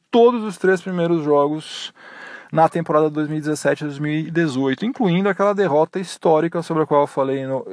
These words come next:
episódio anterior pro Portland Trail Blazers logo no começo da temporada. É, além de Earl Watson, três assistentes técnicos dele que, que faziam parte do seu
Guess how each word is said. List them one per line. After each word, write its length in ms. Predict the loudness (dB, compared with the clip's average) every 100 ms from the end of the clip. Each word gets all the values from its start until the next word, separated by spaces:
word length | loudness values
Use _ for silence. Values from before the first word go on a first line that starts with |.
| -6
episódio 440 | -6 0 0 0
anterior 560 | -2 -2 -2 0 -2 -4 -6
pro 320 | -4 -4 -6
Portland 360 | -2 0 0 -6
Trail 220 | -2 -2
Blazers 520 | 0 0 0 -2 -6 -2
logo 680 | 2 4 4 2 -2 -8 -12 _ -20 -20 -20 -10 0
no 160 | 0
começo 840 | 2 2 2 0 -2 -6 -6 -6 -2
da 160 | 0 0
temporada. 720 | -2 0 4 6 4 2 -2 -16 _
É, 320 | -2 2 2 2
além 400 | 4 4 2 -2
de 760 | 0 2 2 0 0 -2 -4 -8 -8 2
Earl 240 | 4 6
Watson, 500 | 6 4 0 -6 -6 -10 -20 -4
três 420 | 4 6 6 2 -2
assistentes 640 | 0 0 -2 -2 -2 -2
técnicos 440 | 0 0 0 -6 0
dele 400 | 4 4 2 -6 _ _ -10
que, 480 | -2 0 0 0
que 640 | -2 -2 0 0 -2 -4 -8 _ -20 -20 -4
faziam 300 | 0 2 2
parte 200 | 0 -2
do 40 |
seu 340 | -2 -2 -2